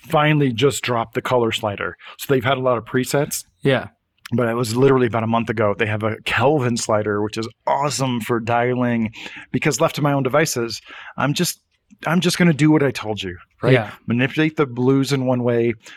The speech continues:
Speaker 1: the whites in one way, and the accessory channels like, uh, red and green and sometimes violet, you know, just kind of as an afterthought.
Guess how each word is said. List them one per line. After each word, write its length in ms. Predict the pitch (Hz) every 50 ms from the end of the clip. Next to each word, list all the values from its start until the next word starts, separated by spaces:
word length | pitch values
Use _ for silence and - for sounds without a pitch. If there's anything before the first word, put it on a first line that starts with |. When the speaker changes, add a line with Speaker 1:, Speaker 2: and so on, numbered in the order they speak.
| - -
Speaker 1:
the 80 | 131
whites 300 | 117 123 131 131 127 -
in 160 | 131 120 117
one 200 | 120 113 113 117
way, 360 | 113 110 107 110 113 113 110 110 - - - - -
and 160 | 123 120 120
the 60 | 123
accessory 500 | 113 - - 135 120 - - - 120 113
channels 560 | 107 - 120 113 107 110 107 104 101 - -
like, 240 | 110 104 104 104 -
uh, 160 | 110 107 104
red 240 | 101 110 117 113 113
and 100 | 117 113
green 380 | 104 107 110 110 110 110 107 107
and 140 | 107 104 -
sometimes 400 | 107 104 98 104 101 101 95 98
violet, 380 | 107 107 107 104 104 101 101 - - - - - - _
you 120 | - 123 110
know, 260 | 107 101 104 104 98 - -
just 180 | - 110 -
kind 180 | - 117 107 104
of 200 | 98 98 98 - -
as 140 | 107 101
an 140 | 104 98 101
afterthought. 720 | 95 - 110 104 - - 107 - - 95 90 90 - -